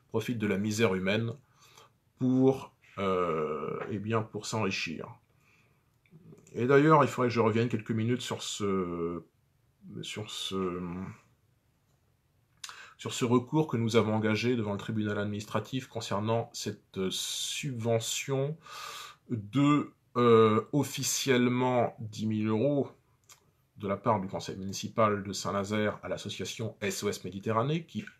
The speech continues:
objectivement appuie l'immigration clandestine. Mais ça, c'est officiellement, parce que c'est dix mille euros par année de mandat,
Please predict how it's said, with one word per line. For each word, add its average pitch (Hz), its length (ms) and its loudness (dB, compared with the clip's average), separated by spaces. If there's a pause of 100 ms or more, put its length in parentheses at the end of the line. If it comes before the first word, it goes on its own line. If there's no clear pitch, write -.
(120)
objectivement 147 640 -2
appuie 95 260 -4
l'immigration 107 380 -2
clandestine. 107 460 -6 (240)
Mais 120 40 -4
ça, 175 60 2
c'est 120 140 0
officiellement, 147 540 0
parce 117 120 -6
que - 80 -14
c'est 113 80 -6
dix 110 140 -4
mille 113 140 0
euros 135 360 4 (180)
par 110 140 6
année 135 220 6
de 117 80 -4
mandat, 113 480 0